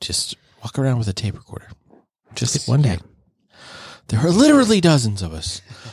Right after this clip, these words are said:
Speaker 1: If you haven't left us a review and you'd like to, you can do that on Apple Podcasts. Um, we'll get it and we'll read it out and we'll say thank you. Um, you can check out our other shows. We got a whole bunch.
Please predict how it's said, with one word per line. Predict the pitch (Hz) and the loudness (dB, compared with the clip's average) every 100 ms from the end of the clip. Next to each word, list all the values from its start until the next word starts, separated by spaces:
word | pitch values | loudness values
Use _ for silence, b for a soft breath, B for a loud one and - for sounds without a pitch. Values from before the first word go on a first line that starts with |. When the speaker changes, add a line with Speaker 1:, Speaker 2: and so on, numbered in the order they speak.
| B | B
Speaker 1:
If | - - | -4 2
you | 123 | 2
haven't | - 180 151 117 | 2 2 4 2
left | 113 107 | 0 0
us | - | -2
a | 101 | -4
review | 92 92 | -2 -2
and | 90 | -2
you'd | 90 | -4
like | 110 117 | -4 -4
to, | 98 | -4
you | |
can | 107 | 0
do | 110 | 0
that | 101 92 | 0 -2
on | 87 | -4
Apple | 85 90 | -6 -8
Podcasts. | - 120 117 - 110 120 - - - | -10 -8 -8 -6 -6 -6 -8 -14 -14
Um, | 85 80 80 76 80 - _ - 120 - | -12 -10 -10 -10 -14 -16 _ -20 -20 -2
we'll | 90 90 | 0 2
get | 92 | 2
it | 131 _ - | 0 _ -6
and | 80 | -4
we'll | 82 85 | -4 0
read | 95 110 | 0 2
it | |
out | 139 151 - | 0 0 -2
and | 92 | -2
we'll | 90 87 85 | 0 0 0
say | - 120 | 0 0
thank | - 82 - | 0 -4 -6
you. | 69 82 _ B B B B | -8 -10 _ B B B B
Um, | 95 98 110 | -4 0 0
you | |
can | 117 | 0
check | 113 131 | 0 2
out | 123 | 4
our | 117 | 4
other | 117 117 | 4 4
shows. | - 127 127 120 | 4 4 4 2
We | |
got | 113 104 | -2 -2
a | |
whole | - - 127 127 123 | -4 2 4 6 4
bunch. | 110 147 185 - - | 4 2 0 -4 -6